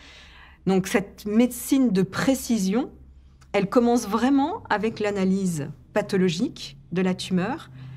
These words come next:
elle s'enrichit de l'analyse moléculaire et elle aboutit à, euh, une palette de possibilités de traitement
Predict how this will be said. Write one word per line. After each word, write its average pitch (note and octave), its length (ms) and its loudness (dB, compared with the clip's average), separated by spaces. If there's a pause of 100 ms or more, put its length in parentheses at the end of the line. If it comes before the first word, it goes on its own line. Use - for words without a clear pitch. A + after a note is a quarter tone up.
(560)
elle D#3+ 120 2
s'enrichit B3 760 2
de F3 160 -2
l'analyse E3 440 2
moléculaire F#3 920 0 (600)
et G3+ 300 2
elle F3 120 2
aboutit E3+ 600 -2 (180)
à, F3+ 480 -2
euh, D3 220 -2 (260)
une E3+ 180 4
palette B3 640 2
de F3+ 120 0
possibilités A#3 680 0
de A#3+ 80 -10
traitement G3 760 -4